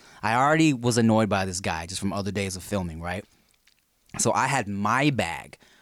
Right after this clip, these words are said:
of jalapeno cheddar Cheetos on the seat that I was sitting at, right?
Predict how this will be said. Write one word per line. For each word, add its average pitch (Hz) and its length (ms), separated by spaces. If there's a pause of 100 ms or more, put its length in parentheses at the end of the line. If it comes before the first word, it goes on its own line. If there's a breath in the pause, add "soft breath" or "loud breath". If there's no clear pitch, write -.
(160 soft breath)
of 95 120
jalapeno 127 760
cheddar 120 520 (340 soft breath)
Cheetos 98 720 (480)
on 123 420
the 127 80
seat 143 420
that 101 120
I 95 80
was 110 160
sitting 117 420
at, 76 200
right? 95 300